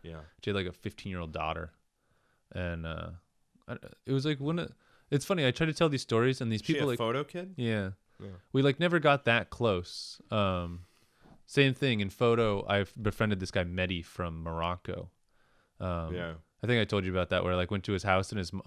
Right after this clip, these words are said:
Speaker 2: his wife came home and was like, "Who the fuck is this kid at our house?"
Speaker 1: <laughs>
Speaker 2: And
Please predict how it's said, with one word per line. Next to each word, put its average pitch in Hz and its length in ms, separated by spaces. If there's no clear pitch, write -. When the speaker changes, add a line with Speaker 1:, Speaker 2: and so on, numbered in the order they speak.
Speaker 2:
his 95 300
wife 92 240
came 113 180
home 117 100
and 117 60
was 110 120
like, 101 120
"Who 139 120
the 320 100
fuck 220 300
is 180 120
this 147 200
kid 175 340
at 107 100
our 92 160
house?" 101 340
Speaker 1:
<laughs> - 280
Speaker 2:
And 147 160